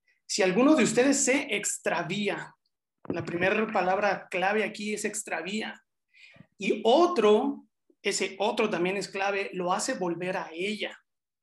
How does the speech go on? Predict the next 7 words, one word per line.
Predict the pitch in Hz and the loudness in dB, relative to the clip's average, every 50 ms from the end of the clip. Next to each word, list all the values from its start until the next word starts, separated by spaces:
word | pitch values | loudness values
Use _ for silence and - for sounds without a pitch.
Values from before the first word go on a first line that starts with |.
| _ _ _ _ _ _ _ _ _ _ | _ _ _ _ _ _ _ _ _ _
¿A | - 165 156 156 156 | -6 -4 -4 -4 -4
quién? | 196 208 220 214 202 170 160 - - | -2 0 2 2 2 0 -2 -4 -2
A | - 165 | -2 -2
la | 170 165 165 160 | 0 0 -2 -2
verdad, | 160 160 156 156 165 180 185 180 160 156 | -2 -4 -6 -4 0 0 0 0 0 -2
¿no? | 151 156 165 - - _ _ _ _ _ _ _ - - _ _ _ _ _ - | -6 -8 -10 -12 -14 _ _ _ _ _ _ _ -20 -20 _ _ _ _ _ -4
Recuerden, | 185 196 190 196 208 226 247 269 277 269 233 214 214 220 226 220 - - - - - | -2 -2 0 2 2 4 4 4 2 2 2 2 2 0 0 -2 -4 -8 -12 -14 -18